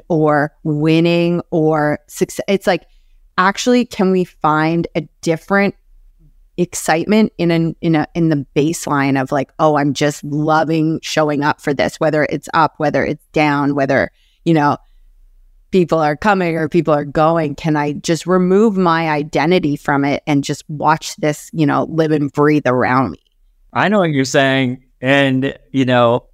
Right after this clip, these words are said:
Speaker 2: I don't know that that's a space that I can live, but I hear you. I wanna get closer to that. And I think we all need to get closer to that, right? We, we need to embrace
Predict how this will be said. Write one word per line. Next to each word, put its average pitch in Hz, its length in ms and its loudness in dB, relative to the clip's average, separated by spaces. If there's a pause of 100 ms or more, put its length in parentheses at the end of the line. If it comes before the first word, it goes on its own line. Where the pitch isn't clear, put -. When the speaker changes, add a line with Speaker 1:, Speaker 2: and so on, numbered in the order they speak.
(160)
Speaker 2:
I 135 80 2
don't 156 180 2
know 151 140 2
that 147 140 -2
that's 123 220 2
a 131 60 -6
space - 440 -2
that 120 120 -2
I 107 160 2
can 131 220 -2
live, 147 360 -2 (640)
but 180 240 0
I 180 120 2
hear 190 220 2
you. 165 240 2
I 156 120 -4
wanna 170 220 0
get 170 180 -4
closer 147 420 0
to - 160 -6
that. 113 220 2
And 127 100 -2
I 123 80 0
think 170 180 -2
we 170 140 0
all 143 300 2
need 139 160 0
to 110 80 -4
get 107 240 -2
closer 104 560 0 (460)
to 117 100 0
that, 110 240 2
right? 117 180 0
We, 131 400 0
we 127 180 0
need 143 200 2
to 147 160 0
embrace 120 640 0